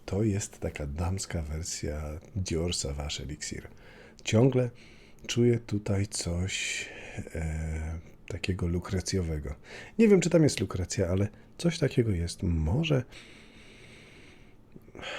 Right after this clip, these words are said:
Może bardziej jakaś taka ciemna czekolada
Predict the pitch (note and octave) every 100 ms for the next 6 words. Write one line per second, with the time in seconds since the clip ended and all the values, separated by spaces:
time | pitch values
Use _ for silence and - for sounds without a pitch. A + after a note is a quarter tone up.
0 | - - - - - - - - - -
1 | - - D#2 C#2+ E2 F2+ E2 F2 F2+ D#2+
2 | D#2+ - F2 F2 - - - E2+ E2 F2
3 | - D#2+ D#2 F2+ A2+